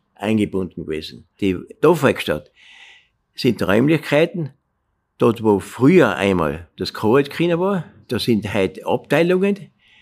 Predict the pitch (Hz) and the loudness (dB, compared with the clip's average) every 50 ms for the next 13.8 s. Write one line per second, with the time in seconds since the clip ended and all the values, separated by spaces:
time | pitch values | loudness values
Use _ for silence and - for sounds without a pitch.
0 | _ _ _ _ _ _ _ _ _ _ - - 104 95 104 101 101 117 107 90 | _ _ _ _ _ _ _ _ _ _ -12 -10 -4 0 0 0 2 0 -2 -2
1 | - - 101 110 120 120 - 110 98 92 80 - 101 - - 92 80 - 82 76 | -2 2 2 2 2 2 0 0 0 0 0 -2 -6 -6 -4 -6 -4 -4 -6 -6
2 | 71 82 101 123 175 202 180 151 - _ _ _ _ _ - - 101 - - - | -4 0 0 2 2 2 0 -4 -6 _ _ _ _ _ -8 -8 -8 -8 -8 -2
3 | - 123 156 175 180 160 - - 143 135 147 165 175 185 196 170 - - - - | 0 0 2 2 0 -2 -2 0 0 2 2 2 2 0 0 -2 -4 -8 -12 -12
4 | _ _ _ _ _ _ - - 90 87 85 104 143 170 165 180 202 185 165 - | _ _ _ _ _ _ -8 -6 -4 -2 0 0 2 2 2 2 0 0 -4 -8
5 | - - _ _ _ _ _ _ _ _ _ _ _ _ _ _ _ _ _ - | -12 -14 _ _ _ _ _ _ _ _ _ _ _ _ _ _ _ _ _ -4
6 | 113 120 123 127 139 139 135 - - _ _ _ _ _ _ _ _ _ _ _ | 0 2 2 2 2 0 -4 -10 -20 _ _ _ _ _ _ _ _ _ _ _
7 | - 123 160 165 - - 131 139 139 - - - 131 127 120 127 120 113 120 113 | -2 -2 -2 -2 -4 -4 -2 -2 -2 -2 -2 0 0 0 2 0 0 0 0 -4
8 | - - 113 131 160 139 127 120 110 - - - 110 113 110 - - 104 92 - | -2 0 2 2 4 4 4 4 4 2 0 2 0 0 2 2 -2 -2 -2 0
9 | 101 98 92 87 82 _ _ _ _ _ _ - - 107 - - - - 117 107 | 0 0 0 -2 -4 _ _ _ _ _ _ -2 -2 -2 -2 -2 -2 -2 0 0
10 | 107 101 90 - - 151 175 156 123 104 - - 98 - - - - - 78 76 | 0 -2 -2 -2 -2 0 2 2 0 0 2 0 -2 -2 -2 -10 -8 -8 -6 -4
11 | 82 82 80 80 - - - _ _ _ _ _ _ _ _ _ - 113 110 110 | -2 -2 -2 -4 -6 -12 -20 _ _ _ _ _ _ _ _ _ -2 0 2 2
12 | 110 113 113 - - 123 120 120 123 117 - - _ - 117 117 117 - - - | 2 2 0 2 2 4 6 6 4 4 0 -8 _ -10 -8 -8 -8 -8 -6 -2
13 | 120 113 113 110 104 92 104 110 110 120 147 196 220 226 214 165 | 0 0 2 0 0 0 2 2 2 4 4 4 6 4 4 2